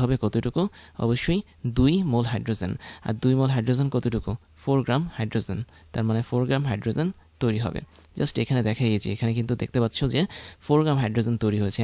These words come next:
একদম নিচের দিকে দেখতে পাচ্ছ। তাহলে ফোর গ্রাম পরিমাণ আমাদের হাইড্রোজেন গ্যাস তৈরি হবে, তো এইচ টু গ্যাস তৈরি হবে। But আমাদের এখন বের করতে বলেছে কি যে টু ওয়ান সিক্স জিরো জিরো কুলম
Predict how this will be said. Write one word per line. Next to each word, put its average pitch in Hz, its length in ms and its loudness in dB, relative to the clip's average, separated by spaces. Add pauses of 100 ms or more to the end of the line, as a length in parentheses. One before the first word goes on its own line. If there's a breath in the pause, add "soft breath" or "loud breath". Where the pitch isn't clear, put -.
একদম 117 280 -2
নিচের 104 240 0
দিকে 110 200 -2
দেখতে 101 200 -2
পাচ্ছ। - 160 -4 (520 loud breath)
তাহলে 117 260 -2
ফোর 120 180 2
গ্রাম 123 220 0
পরিমাণ 127 240 4 (240)
আমাদের 107 240 2 (340 loud breath)
হাইড্রোজেন 123 480 0 (640)
গ্যাস 117 200 2 (200)
তৈরি 107 220 2
হবে, - 140 -2 (380)
তো 110 60 -6 (160)
এইচ 95 120 -2 (100)
টু 147 80 0 (280)
গ্যাস 117 140 0 (100)
তৈরি 107 200 4
হবে। - 160 -2 (880 loud breath)
But 127 160 0
আমাদের 160 240 2
এখন 127 220 2
বের 113 180 4
করতে 135 240 -2
বলেছে 127 320 0
কি - 80 -2 (220)
যে 110 100 4 (960 loud breath)
টু 156 100 8 (280)
ওয়ান 120 160 2 (120)
সিক্স 135 180 0 (100)
জিরো 131 220 2
জিরো 143 120 4 (100)
কুলম 117 180 2